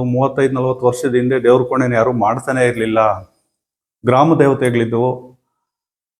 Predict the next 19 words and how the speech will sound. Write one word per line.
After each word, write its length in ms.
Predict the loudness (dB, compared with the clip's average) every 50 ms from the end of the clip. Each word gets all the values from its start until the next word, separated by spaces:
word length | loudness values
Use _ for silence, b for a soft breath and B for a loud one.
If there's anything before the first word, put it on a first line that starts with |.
| _ -2
ಮತ್ತೆ 180 | 0 2 2 2 2 2 0
ಮನೆ 160 | 2 2 2 2 4
ದೇವ್ರು 220 | 2 2 2 2 0 -2
ಇರ್ತಾ 200 | -4 -2 -2 0 0
ಇತ್ತು, 240 | -2 -4 -6 -6 -6 -6 -8 -14 _ _ _ _ _ _ _ _ _ _ _ _ _ -8
ಮತ್ತೆ 200 | -2 0 2 2 2 0 B B B B B B _ _
ಕುಲದೇವ್ರು 460 | 2 4 4 4 4 4 4 2 0 -2
ಇರ್ತಾ 200 | -2 -4 -4 -4 -4
ಇತ್ತು. 220 | -4 -6 -12 -18 -20 -20 _ _ _ _ _ _ _ _ _ _ _ _ _
ಪ್ರತಿಯೊಂದು 360 | -2 2 4 4 4 4 4 2
ಹಬ್ಬಕ್ಕೂ 340 | 2 0 -2 -4 -2 -2 -4 -4 -4 -8 -16 -20 _ _ _ _ _ _ _ _ _ _ _ -6
ಗ್ರಾಮ 260 | 0 2 2 4 4 4 4
ದೇವತೆಗಳಿಗೆ 400 | 2 2 2 0 0 2 2 0 0
ಹೋಗ್ತಾ 240 | 0 -2 -2 -2 -2 0
ಇದ್ರು, 180 | -2 -2 -2 -4 -6 b b b b b b b _ _ 2
ಕುಲದೇವ್ರಿಗೆ 480 | 2 4 4 4 4 4 4 4 2 2
ಹೋಗ್ತಾ 260 | 0 -2 -2 -2 -2 -2
ಇದ್ರು, 200 | -2 -2 -4 -4 -6 -6 -12 -16 _
ಮತ್ತೆ 160 | -6 -4 -2